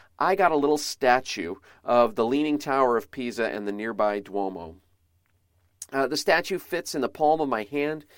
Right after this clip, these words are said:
and today it sits on a shelf in my living room, along with trinkets of about the same size and value, uh, from all the other places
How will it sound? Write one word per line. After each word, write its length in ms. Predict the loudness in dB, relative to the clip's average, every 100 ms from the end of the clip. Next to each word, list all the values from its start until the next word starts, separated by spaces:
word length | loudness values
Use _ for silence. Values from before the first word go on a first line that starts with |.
| -20 -20 _
and 140 | 0 2
today 360 | 4 4 4
it 180 | 0 -2
sits 240 | 2 2 4
on 100 | 0
a 60 |
shelf 380 | 0 2 2 2
in 60 | 0
my 120 | 2
living 280 | 4 2 0
room, 260 | -4 -6 -12 -2 4
along 400 | 8 8 6 4
with 160 | 2
trinkets 420 | 2 0 0 0
of 60 | 2
about 240 | 6 6
the 80 | 4
same 320 | 0 0 -2
size 420 | 0 2 4 2 -2
and 140 | -2
value, 440 | 0 2 0 -4 -8 -10 2
uh, 180 | 2
from 280 | 4 2 0 0
all 240 | 2 2
the 120 | 2 0
other 140 | -2
places 640 | -2 -4 -4 -6 -12 -12